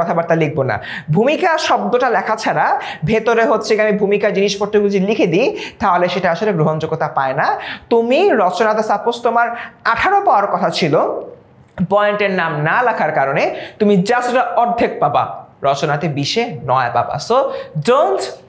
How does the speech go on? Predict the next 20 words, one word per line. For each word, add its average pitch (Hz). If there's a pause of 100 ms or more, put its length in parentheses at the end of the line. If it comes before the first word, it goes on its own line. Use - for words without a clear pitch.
(140)
do 202 (560)
that। 190 (920)
এবার 254 (400)
সেই 247 (320)
মাহেন্দ্র 262 (100)
খনটা 226
হলো 190
গিয়ে 185
চলে 165 (100)
আসলো 202 (480)
তোমাদের 208 (200)
রচনার 190 (600)
ওয়ান 320 (100)
স্টপ 269
সাজেশন, 180 (460)
যেই 359 (100)
সাজেশনটার 247
মাধ্যমে 180 (420)
তোমরা 277 (220)
তোমাদের 240